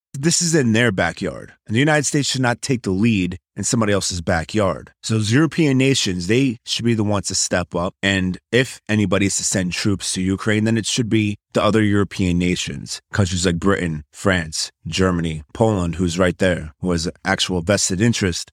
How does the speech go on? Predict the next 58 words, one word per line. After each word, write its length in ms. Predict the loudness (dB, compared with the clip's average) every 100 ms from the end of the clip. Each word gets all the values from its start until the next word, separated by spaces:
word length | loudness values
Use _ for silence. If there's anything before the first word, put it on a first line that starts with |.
| -4
in 140 | -2
that. 200 | -2 -4 -10 _
Those 220 | 2 2
countries 420 | 2 2 2 0
should 160 | 0 0
be 60 | 0
sending 380 | 2 0 0
troops 480 | -2 -2 0 0 -4
before 680 | -6 -6 0 2 4 2 -2 -6
the 60 | -2
United 300 | 0 0 -4
States 320 | -2 -2 -4
does, 380 | -8 -10 -12 -12 -6
number 240 | -4 -2
one. 180 | -4 -6 -4
The 60 | 0
United 200 | 2 2
States 220 | 0 0
does 120 | 0
not 160 | 0 0
have 160 | -2
to 100 | -4
play 480 | -8 -2 2 2 0 -6 -8
the 80 | -2
lead 420 | 2 2 2 -2 _
in 100 | 0
every 360 | 0 2 0 -2 _ -10
conflict 640 | -2 0 0 -2 -4 -6 -16 -4
that 120 | -2
happens 360 | 0 -2 -4 -4
around 220 | -4 -4
the 80 | -4
world. 360 | -6 -8 -8 -6
We 60 |
should 180 | -2 2
learn 240 | 4 4
from 220 | 2 2 2
the 60 |
mistakes 420 | 2 2 0 0
of 60 | -2
our 100 | -6
past, 500 | 0 2 2 0 -6 -6
and 100 | -2
we 60 |
should 160 | 0 2
not 200 | 2 2
get 120 | -2
involved 380 | -4 0 2 0
in 60 | -2
things 220 | -4 -4
that 100 | -2
don't 200 | -2 0
have 160 | 0 0
anything 280 | 0 -2
to 100 | -6
do 160 | -2 -2
with 120 | -2
us. 340 | -4 -10 -12